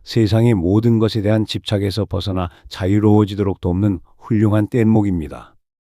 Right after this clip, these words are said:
우리는 그 뗏목을 타고 괴로움의 강을 건너야지 그 뗏목 자체를 짊어지고 괴로워해서는 안 됩니다.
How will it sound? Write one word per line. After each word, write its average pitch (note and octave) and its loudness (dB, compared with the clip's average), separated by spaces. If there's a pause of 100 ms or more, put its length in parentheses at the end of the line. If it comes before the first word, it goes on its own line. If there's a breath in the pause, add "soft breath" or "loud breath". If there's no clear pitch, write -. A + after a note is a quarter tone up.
(400)
우리는 C3 6
그 C3 2
뗏목을 A#2+ 2
타고 A2 -6
괴로움의 G#2+ 2
강을 G#2 -2
건너야지 F#2 -4 (540)
그 B2 0
뗏목 C3 0
자체를 A2+ -2
짊어지고 G#2 -2 (280)
괴로워해서는 F#2 -2
안 D#2+ -10
됩니다. D2 -12